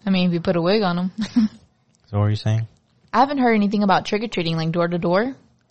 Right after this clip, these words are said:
Speaker 2: I think
Speaker 1: What?
Speaker 2: that, that's all on whatever, what, whoever wants to, everybody's own discretion.
Speaker 1: Mm-hmm.
Speaker 2: You know, if they feel like doing it.
Speaker 1: And I feel like nowadays, you have to be really careful because people might put stuff in the candies.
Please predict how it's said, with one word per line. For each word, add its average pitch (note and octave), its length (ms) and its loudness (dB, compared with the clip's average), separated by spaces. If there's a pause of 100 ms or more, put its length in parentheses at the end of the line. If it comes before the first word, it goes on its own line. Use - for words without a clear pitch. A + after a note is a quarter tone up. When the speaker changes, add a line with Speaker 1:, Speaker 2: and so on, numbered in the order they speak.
(280)
Speaker 2:
I G2+ 100 -2
think G#2 160 0
Speaker 1:
What? F#2+ 160 0
Speaker 2:
that, - 80 -14
that's F#2+ 200 0
all F#2+ 120 4
on E2+ 280 -4 (380)
whatever, F#2 300 0
what, F#2 220 -4 (540)
whoever F#2 240 0
wants F2 440 -4
to, - 40 -20 (1200)
everybody's F#2 440 0
own F2 160 -4
discretion. F2 560 -6 (220)
Speaker 1:
Mm-hmm. F3+ 320 -2 (280)
Speaker 2:
You F2+ 100 -4
know, F2 100 0
if E2 60 -4
they F2 100 -2
feel - 160 -4
like F2 180 -2
doing F2+ 220 0
it. F2 180 -2 (360)
Speaker 1:
And A3+ 120 4
I A#3 60 4
feel D4+ 140 2
like C4 140 6
nowadays, D4 880 0 (140)
you A3 180 0
have A3+ 120 0
to C4+ 100 0
be A3+ 140 0
really G3+ 340 2
careful G#3+ 380 0
because F#3 240 -4
people A3+ 280 -2
might F#3+ 460 -2
put G3+ 180 -2
stuff - 280 -4
in G3+ 80 0
the F#3 60 0
candies. G3+ 800 0